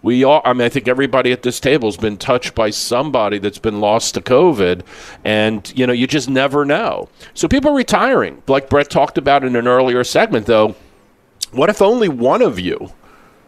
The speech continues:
is age sixty-five and ready for Medicare while your s-, other, while the other spouse is much younger?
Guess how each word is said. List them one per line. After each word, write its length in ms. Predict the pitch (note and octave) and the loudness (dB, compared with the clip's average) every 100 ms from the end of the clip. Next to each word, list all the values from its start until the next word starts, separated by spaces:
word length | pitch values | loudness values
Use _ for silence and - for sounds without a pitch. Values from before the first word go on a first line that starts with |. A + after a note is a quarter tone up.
| _ _ - | _ _ -2
is 160 | C3 B2+ | 0 2
age 220 | B2+ B2 | 2 0
sixty-five 1160 | - B2 - A#2+ A#2 - C#3+ G#2 D2 C2+ - - | -4 -4 -4 -6 -2 2 4 4 0 -2 -8 -8
and 120 | A2 | -2
ready 200 | A2 A2 | 0 0
for 160 | A2+ A2 | 0 -2
Medicare 580 | A2+ D3+ D#3 - F#2 G2 | 0 0 0 -2 -2 0
while 240 | G#2 G#2+ | 0 0
your 140 | G#2+ G#2 | 0 -2
s-, 180 | - - | -2 0
other, 300 | C#3+ F3 C#3+ | 0 0 -2
while 180 | G#2+ G#2 | -2 0
the 140 | G#2 | 0
other 140 | A#2 G3 | 0 -2
spouse 360 | - A2 G#2+ | -2 -2 -2
is 80 | A#2 | -4
much 180 | B2+ B2+ | -4 0
younger? 440 | F3+ D4+ D#3+ - | 0 0 -2 -4